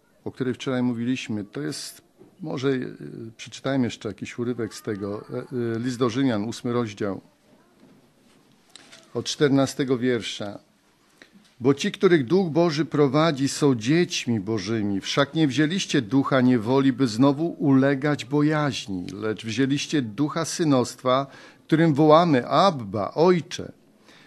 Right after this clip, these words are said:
Ten to Duch świadczy duchowi naszemu, że dziećmi Bożymi jesteśmy. A jeśli dziećmi, to i dziedzicami.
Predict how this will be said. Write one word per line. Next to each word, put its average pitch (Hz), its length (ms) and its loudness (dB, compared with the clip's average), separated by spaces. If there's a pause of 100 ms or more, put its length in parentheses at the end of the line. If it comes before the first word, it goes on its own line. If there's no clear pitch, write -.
(140)
Ten 165 200 4
to 196 160 4
Duch 160 360 2
świadczy - 720 -2
duchowi 143 760 0
naszemu, 117 840 0
że 131 280 2
dziećmi 175 680 0
Bożymi 156 880 0 (420)
jesteśmy. 127 680 -2 (960)
A 123 100 4
jeśli 143 300 2
dziećmi, 107 640 0 (880)
to 135 240 0
i 160 200 0
dziedzicami. 127 1000 -2